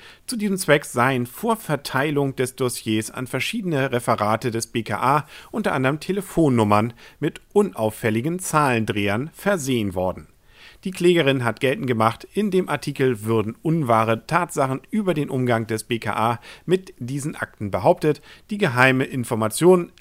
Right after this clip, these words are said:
ausländischer Geheimdienste enthalte. Diese Behauptung sei geeignet, das Ansehen des B K A in der Öffentlichkeit herabzumindern, weil der Eindruck vermittelt werde, das B K A setze Geheiminformationen zweckwidrig ein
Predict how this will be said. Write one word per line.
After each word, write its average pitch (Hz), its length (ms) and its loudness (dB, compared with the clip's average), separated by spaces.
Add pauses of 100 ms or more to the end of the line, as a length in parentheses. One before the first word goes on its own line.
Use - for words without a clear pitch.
ausländischer 143 760 0
Geheimdienste 120 680 0
enthalte. 127 880 0 (420)
Diese 196 180 -4
Behauptung 131 560 2
sei 101 280 -2
geeignet, 147 580 -4
das 175 240 -2
Ansehen 147 540 -2
des 165 220 -2
B 139 200 -6
K 131 160 -2
A 113 320 0 (180)
in 202 160 -2
der 185 120 0
Öffentlichkeit 117 800 -2
herabzumindern, 147 1120 2 (260)
weil 180 140 0
der 180 140 -2
Eindruck 117 380 0
vermittelt 117 420 -2
werde, 110 340 2 (140)
das 180 260 -2
B 123 140 0
K 120 140 -2
A 110 180 -2
setze 107 400 -4
Geheiminformationen 113 1200 -4
zweckwidrig 113 720 -4
ein 147 300 -4